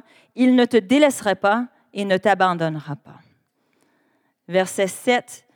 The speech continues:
Moïse dit, appela Josué et lui dit devant tous les Israélites, « Fortifie-toi et prends courage, car tu entreras dans, avec ce peuple dans le pays que l'Éternel a juré à leurs ancêtres. » Je vais, je vais arrêter là pour l'instant.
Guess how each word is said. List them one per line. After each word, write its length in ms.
Moïse 400
dit, 180
appela 380
Josué 520
et 20
lui 200
dit 160
devant 280
tous 220
les 220
Israélites, « 600
Fortifie-toi 1200
et 120
prends 260
courage, 720
car 180
tu 240
entreras 560
dans, 120
avec 260
ce 140
peuple 320
dans 100
le 140
pays 280
que 120
l'Éternel 560
a 100
juré 540
à 80
leurs 220
ancêtres. » 600
Je 140
vais, 300
je 80
vais 60
arrêter 380
là 120
pour 160
l'instant. 340